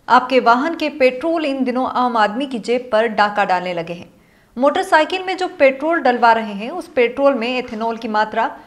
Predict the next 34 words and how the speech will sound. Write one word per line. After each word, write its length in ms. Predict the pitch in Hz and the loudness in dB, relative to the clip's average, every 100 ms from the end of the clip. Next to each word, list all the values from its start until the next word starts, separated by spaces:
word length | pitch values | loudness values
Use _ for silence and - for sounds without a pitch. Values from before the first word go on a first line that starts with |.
| _ - | _ -10
दस 340 | 202 285 - - | 4 6 6 0
प्रतिशत 420 | 208 190 - 180 - | -8 -6 -10 -10 -12
है, 80 | - _ _ - | -20 _ _ -12
जिसके 300 | 208 269 294 | -6 -2 -2
कारण 380 | 285 254 269 294 | 4 6 6 4
आपका 260 | 269 262 254 | 2 2 2
वाहन 280 | 233 247 | 2 0
अब 180 | 247 202 | -2 -2
रुक 220 | 214 277 | -4 -2
रुक 180 | 220 220 | -4 -2
कर 80 | 214 | -4
चलेगा। 440 | 214 190 160 - - _ _ _ _ - | -2 -6 -4 -10 -12 _ _ _ _ -6
इतना 220 | 254 311 | 0 2
ही 140 | 339 339 | 2 2
नहीं, 260 | 302 349 | -2 -2
अगर 220 | 415 320 320 | 0 2 2
समय 300 | 302 277 285 | 2 0 2
रहते 220 | 269 285 | 2 4
आप 240 | 269 269 | 4 4
अपनी 220 | 262 262 277 | 0 -6 -4
गाड़ी 320 | 208 214 277 | 0 0 -2
की 120 | 285 | -6
पेट्रोल 420 | 269 233 294 320 | -4 -4 -2 -4
टंकी 300 | 311 247 269 | -2 -4 -6
को 140 | 269 277 | -6 -6
साफ 360 | - 302 339 | 0 2 2
नहीं 180 | 330 277 | -2 -2
करवाते 420 | 247 185 175 170 | -2 0 0 -2
हैं, 260 | 175 - - - - - | -10 -16 -20 -20 -8 4
तो 40 | |
आपकी 300 | 262 262 269 | 4 4 0
जेब 320 | - 247 277 - | -2 -2 -2 0
पर 140 | 247 | 0
भारी 480 | 208 - 220 233 | 0 -6 0 0